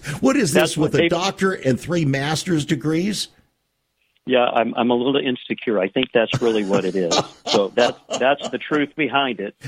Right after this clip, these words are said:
Speaker 1: Maybe you
Speaker 2: That's
Speaker 1: were just
Speaker 2: the truth.
Speaker 1: reacting to the ignorance around you.
Speaker 2: <laughs> Or the ignorance within me.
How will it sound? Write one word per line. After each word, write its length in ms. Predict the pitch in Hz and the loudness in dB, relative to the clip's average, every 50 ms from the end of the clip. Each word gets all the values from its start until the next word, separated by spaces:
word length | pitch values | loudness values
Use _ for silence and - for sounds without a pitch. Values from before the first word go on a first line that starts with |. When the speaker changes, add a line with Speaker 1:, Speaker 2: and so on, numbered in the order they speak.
| 120 | -6
Speaker 1:
Maybe 320 | - 147 196 226 254 240 240 | 0 2 2 2 2 2 2
you 160 | 226 214 214 | 2 2 2
Speaker 2:
That's 80 | 208 202 | 2 2
Speaker 1:
were 60 | 202 | 2
just 240 | 151 - 202 185 - | 2 0 0 0 0
Speaker 2:
the 60 | 156 | 0
truth. 120 | 175 185 180 | 0 2 2
Speaker 1:
reacting 540 | 180 180 190 202 208 - - - 165 156 143 | 2 2 2 2 0 0 0 0 0 0 2
to 120 | - 156 | 0 0
the 160 | 147 151 170 - | 0 0 0 2
ignorance 520 | 160 180 160 151 151 139 135 127 - - | 0 0 0 0 0 2 2 0 0 0
around 380 | 143 135 131 143 139 127 127 95 | -2 0 2 2 2 2 2 0
you. 260 | 90 85 69 64 64 - _ _ _ _ _ _ _ _ _ _ _ - | -2 -4 -6 -10 -14 -18 _ _ _ _ _ _ _ _ _ _ _ -6
Speaker 2:
<laughs> 60 | - - - 285 285 - - - - 208 - - 294 269 - | -6 -4 -2 -2 -4 -4 -4 -2 -2 -2 -2 -2 -8 -4 0
Or 140 | - 143 143 | 2 2 2
the 220 | 127 143 139 139 | 2 0 0 0
ignorance 360 | 151 151 151 151 143 131 117 - - | 0 0 0 0 -2 -2 -4 -4 -2
within 380 | 123 113 - 135 117 113 117 | -2 -2 0 0 0 0 0
me. 240 | 117 113 107 101 101 | 0 0 -2 -2 -2